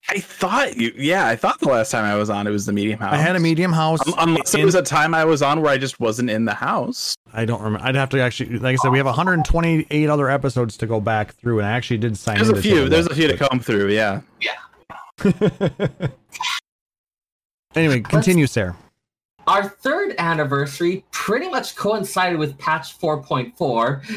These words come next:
Speaker 3: That was the conclusion of the Omega Raid series at Alphascape, as well as the Doman Enclave reconstruction.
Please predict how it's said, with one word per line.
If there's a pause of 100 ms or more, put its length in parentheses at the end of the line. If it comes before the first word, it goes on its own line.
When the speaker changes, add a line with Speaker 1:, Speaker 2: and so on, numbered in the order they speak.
(120)
Speaker 3:
That
was
the
conclusion
of
the
Omega
Raid
series
at
Alphascape, (280)
as
well
as
the
Doman
Enclave
reconstruction.